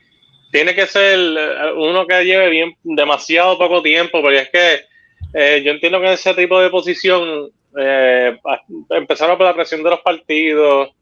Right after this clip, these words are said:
la misma gente que llega donde ti a ejercer presión y a ofrecerte cosas, ofrecerte cosas.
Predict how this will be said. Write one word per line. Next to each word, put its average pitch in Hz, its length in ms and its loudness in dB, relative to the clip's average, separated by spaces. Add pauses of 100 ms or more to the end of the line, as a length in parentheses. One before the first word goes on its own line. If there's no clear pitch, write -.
(260)
la 143 180 2
misma 156 300 -2
gente 170 280 -2
que 165 140 2
llega 156 220 2
donde 165 320 0
ti 147 280 2
a 131 340 2
ejercer 131 420 -4
presión 151 420 -2
y 156 60 -2
a 147 60 0
ofrecerte 135 600 -4
cosas, 147 300 -2
ofrecerte 131 440 -4
cosas. 147 420 -2